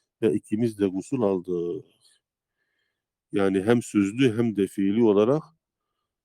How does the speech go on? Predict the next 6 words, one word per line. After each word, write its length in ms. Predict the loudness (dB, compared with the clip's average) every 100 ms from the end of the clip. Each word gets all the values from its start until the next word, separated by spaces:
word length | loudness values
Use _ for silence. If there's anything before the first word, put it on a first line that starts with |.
| -6
Hazreti 400 | -2 0 2 2
Ayşe 340 | 2 0 0
annemiz, 580 | 2 2 0 0 -2 -12 _ _ _ _ _ _ _ _ _ _ _ _ _ _ _ _ _ -6
e, 40 | -4 0 2 2
rivayet 420 | 4 4 4 4
ediyor. 340 | -2 -2 -6